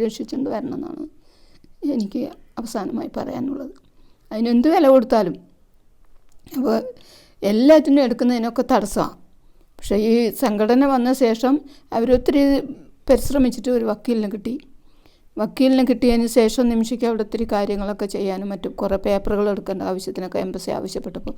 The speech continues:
ഇതെല്ലാം അവർ ചെയ്തു. ഇത് വലിയ തുകയാണ്, ചെറിയ ഇതിലാണോ എങ്ങനെയാണ്, ഇനി ഒന്നും വേണ്ടാന്ന് അവർ പറയുകയാണെങ്കിലും ഇവർ ഇടപെട്ടാലേ അതിൻ്റെ കാര്യം മനസ്സിലാക്കാൻ പറ്റും. ഇപ്പോൾ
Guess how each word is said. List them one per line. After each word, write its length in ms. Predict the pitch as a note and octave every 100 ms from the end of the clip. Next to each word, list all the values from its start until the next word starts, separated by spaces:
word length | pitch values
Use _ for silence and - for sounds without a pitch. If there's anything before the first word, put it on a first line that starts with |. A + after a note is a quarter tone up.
| - - -
ഇതെല്ലാം 340 | A3+ G#3+ A#3 A3
അവർ 120 | F#3+ F3
ചെയ്തു. 220 | F#3+ E3 - - _ _ - - - _ _ _ G#3
ഇത് 100 | G#3 G#3
വലിയ 260 | G#3+ G#3 B3 A#3+ - A#3+
തുകയാണ്, 420 | G3+ G3+ F#3+ - - _ _ _ -
ചെറിയ 260 | G#3+ A#3 B3
ഇതിലാണോ 420 | A#3 A3+ A3 A#3 G#3
എങ്ങനെയാണ്, 400 | G#3 A#3 B3 A3
ഇനി 100 | G3+ G#3
ഒന്നും 180 | A3+ C4
വേണ്ടാന്ന് 380 | A#3+ A#3 A#3+ B3
അവർ 120 | A#3 A#3+ A#3
പറയുകയാണെങ്കിലും 580 | G#3+ G#3 G3+ G#3 G3 F#3+
ഇവർ 120 | G3+ G#3
ഇടപെട്ടാലേ 560 | G3+ A3+ A3+ A#3 A#3+ C4
അതിൻ്റെ 180 | - A3+
കാര്യം 280 | - - - -
മനസ്സിലാക്കാൻ 420 | - - - C#4
പറ്റും. 180 | - - _ - - - - _ - _ _ _ _ A#3
ഇപ്പോൾ 240 | F#3+ G#3